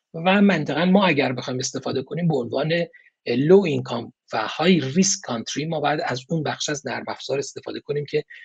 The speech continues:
ریسک بیمارمون رو بر اساس اون مشخص بکنیم. بنابراین برخلاف گایدلاین آمریکایی که تارگت عددی مشخصی نداده، ولی گایدلاین اروپایی در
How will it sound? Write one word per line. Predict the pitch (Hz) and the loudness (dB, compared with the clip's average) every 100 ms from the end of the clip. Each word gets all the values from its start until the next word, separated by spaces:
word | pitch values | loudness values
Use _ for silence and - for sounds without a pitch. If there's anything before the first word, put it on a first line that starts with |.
| - - | -20 -4
ریسک | 143 - | -4 0
بیمارمون | 139 120 110 135 147 151 | -2 -2 -2 -2 0 -2
رو | 151 | -2
بر | 135 104 | -4 -4
اساس | - - 143 | -6 -8 -8
اون | 165 165 | -4 -2
مشخص | 123 - - 151 151 | -2 -4 -4 -6 -6
بکنیم. | 127 - 123 | -8 -6 -4
بنابراین | 160 156 180 | -2 0 4
برخلاف | 208 165 - 139 - | 4 2 -2 -6 -6
گایدلاین | - 131 127 127 | -2 -2 -2 -4
آمریکایی | 127 123 123 - 151 | -6 -6 -8 -6 -6
که | - 190 - _ _ _ _ | 0 0 -2 _ _ _ _
تارگت | - 135 139 143 202 | -6 0 2 4 4
عددی | - 151 127 127 123 220 | 4 0 0 0 4 4
مشخصی | 175 - 117 - 123 123 | 4 0 -6 -8 -8 -6
نداده، | 120 123 123 120 110 151 185 - - - | -4 -2 -2 -4 -2 -2 -2 -6 -20 -2
ولی | 202 254 | 2 4
گایدلاین | 175 143 143 139 | 4 2 0 -4
اروپایی | - 151 139 131 123 135 165 190 | -2 -2 -4 -6 -4 0 2 2
در | 170 139 | 2 0